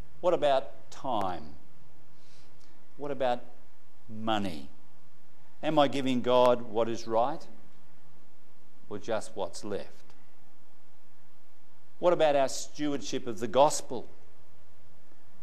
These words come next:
What am I doing to make the gospel known? Am I taking seriously the fact that we will all have to appear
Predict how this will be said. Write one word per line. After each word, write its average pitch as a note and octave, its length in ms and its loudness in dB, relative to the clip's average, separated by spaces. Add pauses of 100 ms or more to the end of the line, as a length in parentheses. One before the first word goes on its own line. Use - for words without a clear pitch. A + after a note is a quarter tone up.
(220)
What E3+ 160 0
am D3 100 0
I D#3 140 4
doing B2 440 0 (560)
to A2+ 120 -2
make A2 300 -2
the A2 60 -2
gospel G#2+ 480 -2
known? E2+ 360 -2 (2250)
Am D#3+ 120 2
I D3+ 80 8
taking D3+ 320 2
seriously C#3 600 2
the G#2+ 140 0
fact A#2+ 340 -2
that A2 140 -2
we A2 120 -2
will G#2+ 200 0
all C#3 240 0
have A#2+ 220 -4
to B2 120 -2
appear A2+ 400 -2